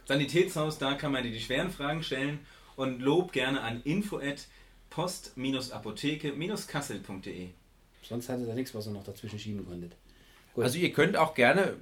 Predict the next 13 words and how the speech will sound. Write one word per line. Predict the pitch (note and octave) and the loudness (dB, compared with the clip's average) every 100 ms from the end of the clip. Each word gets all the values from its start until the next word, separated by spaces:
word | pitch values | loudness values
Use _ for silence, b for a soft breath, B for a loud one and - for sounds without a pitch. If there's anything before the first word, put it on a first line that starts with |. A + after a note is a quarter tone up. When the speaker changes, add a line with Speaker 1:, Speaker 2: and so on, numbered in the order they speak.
| - _ | -14 _
Speaker 3:
in | D3+ F3+ | 2 6
den | G3+ | 6
Kasten | E3 D3+ D#3+ D3+ | 8 6 4 2
Bier | D#3+ | 4
so | E3 | 4
einen | C#3+ | 4
Brief, | B2 C#3+ C3+ - - | 2 2 0 -10 -4
wir, | A#2 B2 A#2+ - | 4 4 2 -2
also | - A#2 G#2+ | 2 2 4
Papier | A#2+ A2+ D3 D3 | 2 2 4 6
nehmen | B2+ B2+ | 6 6
wir | A2 F#2 | 6 6
auch. | F#2+ | 4